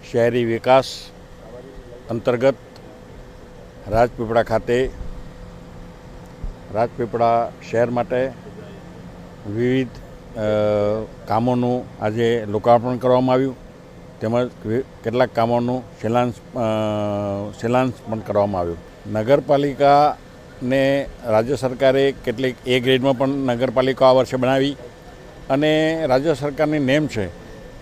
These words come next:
કે, અ, મોટા જે શહેરો છે, નગરપાલિકા હોય, અ, મહાનગરપાલિકા હોય, અ, કોર્પોરેશન હોય, તો આ, અ, જે નગરો છે એની અંદર જે નાગરિકો છે એમને વધારેમાં વધારે સુવિધા મળે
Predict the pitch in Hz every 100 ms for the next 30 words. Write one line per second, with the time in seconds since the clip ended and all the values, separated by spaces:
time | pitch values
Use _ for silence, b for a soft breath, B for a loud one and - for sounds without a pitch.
0 | - 143 147 147 139 - 127 117 117 117
1 | 113 113 117 156 143 147 - 127 135 123
2 | 104 101 113 117 113 120 120 117 120 117
3 | 113 117 120 - - - - - 101 104
4 | 104 107 123 123 120 113 120 117 117 113
5 | 120 120 - - - - - - 101 104
6 | 107 113 113 110 127 120 123 113 117 120
7 | - - - 175 180 143 170 190 151 -
8 | 135 131 127 127 123 127 113 131 139 135
9 | 127 117 117 135 160 147 113 107 117 147
10 | 143 131 135 131 127 131 127 - 107 113
11 | 139 139 123 110 131 127 151 165 - B
12 | B - 120 165 180 151 151 143 - 135
13 | 139 139 135 147